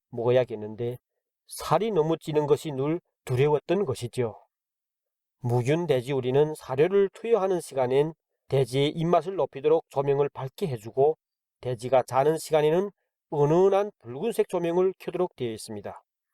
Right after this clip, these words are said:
사육공들이 우리에 들어가자면 반드시 위생 방역실을 거쳐야 되는데 탈의실과 연결된 사장에서 먼저 목욕을 해야 합니다. 목욕을 마치면 적외선 소독실에 들어갑니다. 알몸으로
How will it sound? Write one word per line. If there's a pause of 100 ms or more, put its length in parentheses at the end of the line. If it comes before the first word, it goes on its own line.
(720)
사육공들이
우리에
들어가자면 (540)
반드시
위생
방역실을
거쳐야
되는데 (420)
탈의실과
연결된
사장에서
먼저
목욕을
해야
합니다. (840)
목욕을
마치면
적외선
소독실에
들어갑니다. (920)
알몸으로